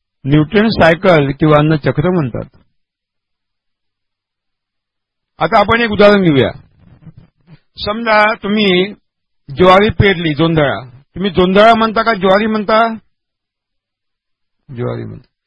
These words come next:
जुन्या काळात जोंधळा म्हणत होते, है ना? आता ज्वारी म्हणायला लागले. पुढची पिढी काय म्हणेल?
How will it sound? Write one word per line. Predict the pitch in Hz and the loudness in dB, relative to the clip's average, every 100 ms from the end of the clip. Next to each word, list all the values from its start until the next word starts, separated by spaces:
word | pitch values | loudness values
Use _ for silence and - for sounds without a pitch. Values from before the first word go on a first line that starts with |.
| _ _ - | _ _ -2
जुन्या | 170 220 247 | 0 0 0
काळात | 220 214 | 2 2
जोंधळा | 185 185 190 202 190 | 2 2 4 4 4
म्हणत | 175 156 | 2 0
होते, | 131 113 101 - _ _ _ _ _ _ _ _ _ 147 | -2 -6 -12 -16 _ _ _ _ _ _ _ _ _ -6
है | |
ना? | 214 196 131 _ _ _ _ _ _ _ _ _ - | -4 -6 -10 _ _ _ _ _ _ _ _ _ -8
आता | 123 - 208 | -4 0 0
ज्वारी | 180 202 226 | 2 4 4
म्हणायला | 233 214 196 | 2 2 2
लागले. | 170 147 107 104 _ _ _ _ _ - | 0 0 -6 -10 _ _ _ _ _ 0
पुढची | 185 180 254 | 0 2 -2
पिढी | 202 262 | -2 -2
काय | 254 233 240 | 2 2 2
म्हणेल? | 233 247 254 | 2 2 2